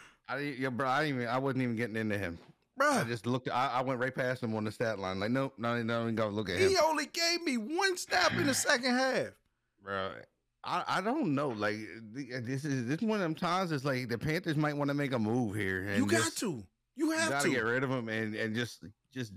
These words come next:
Speaker 1: bite it, bro. Bite the bullet on him. This guy can't stay on the field.
Speaker 2: Listen, man, this guy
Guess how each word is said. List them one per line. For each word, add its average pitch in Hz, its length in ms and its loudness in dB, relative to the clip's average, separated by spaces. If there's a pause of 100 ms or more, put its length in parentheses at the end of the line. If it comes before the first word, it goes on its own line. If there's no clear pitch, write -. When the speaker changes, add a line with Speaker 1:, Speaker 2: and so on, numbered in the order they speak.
(120)
Speaker 1:
bite 123 240 -2
it, 101 160 -8
bro. 98 240 0
Bite 123 240 -2
the 131 80 -4
bullet 117 320 0
on 101 200 0
him. 95 200 -2 (540)
This 131 100 -8
guy 151 200 0
can't 135 260 -2
stay 120 220 -2
on 120 120 0
the 101 80 -2
field. 127 360 0
Speaker 2:
Listen, 156 360 0
man, 113 260 -8
this 196 200 0
guy 180 380 2